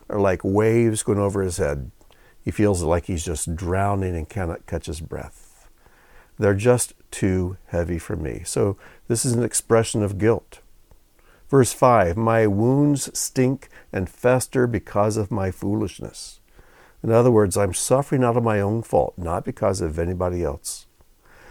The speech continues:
"I am utterly bowed down and prostrate. All the day I go about mourning."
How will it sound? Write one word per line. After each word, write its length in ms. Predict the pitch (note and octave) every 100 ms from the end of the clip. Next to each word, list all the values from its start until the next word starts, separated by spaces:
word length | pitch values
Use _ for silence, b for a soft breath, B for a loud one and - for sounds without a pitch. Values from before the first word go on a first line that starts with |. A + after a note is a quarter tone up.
| b -
"I 140 | B2
am 160 | A#2+ A2+
utterly 400 | C3 D#3 D#3+ D#3
bowed 460 | B2 B2+ B2 A2
down 400 | A2 A2 A2 A2
and 180 | G2 F2
prostrate. 840 | - F#2+ G2 - - D#2+ C2 - - b b b b -
All 460 | A2+ B2+ C3+ C3+
the 100 | C3
day 460 | A#2+ B2 B2 B2 A#2+
I 140 | A2+
go 280 | G2+ G#2+ G#2
about 380 | G2+ G2 F#2+ -
mourning." 800 | F#2 E2+ D#2+ E2+ F2+ F2 D#2+